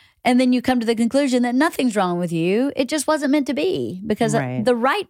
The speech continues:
Speaker 1: path will rise to meet you, kinda like getting laid off from a couple jobs. And then all of a sudden you're writing the book that I'm talking about today.
Speaker 2: <laughs>
Speaker 1: That's how life works. In,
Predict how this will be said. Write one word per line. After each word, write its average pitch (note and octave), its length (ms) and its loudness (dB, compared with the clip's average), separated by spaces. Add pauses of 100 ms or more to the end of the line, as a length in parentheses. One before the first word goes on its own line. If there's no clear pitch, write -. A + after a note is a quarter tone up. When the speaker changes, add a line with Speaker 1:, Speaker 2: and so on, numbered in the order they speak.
Speaker 1:
path D3+ 320 -2
will F3 120 -2
rise F3+ 260 0
to - 100 -8
meet C#4 240 2
you, D#3 120 -4
kinda E4+ 260 -2
like G#3 240 -2
getting E3 240 2
laid D#3+ 200 2
off C4 200 0
from D3 200 -2
a - 40 -6
couple C3+ 300 -6
jobs. B2 420 -2
And F#3 140 -2
then G3+ 120 0
all A3+ 220 2
of G#3+ 80 -6
a A3 40 -4
sudden C#4 300 0
you're G3+ 120 -4
writing F#3+ 320 2
the G#3 60 -2
book B3+ 360 0
that G3 200 -2
I'm F#3+ 220 0
talking A#3+ 300 -2
about E3 240 -2
today. C4 460 0 (180)
Speaker 2:
<laughs> - 180 -18
Speaker 1:
That's C#4 360 0
how B3+ 200 0
life A3+ 320 0
works. - 580 -2 (440)
In, B3 140 2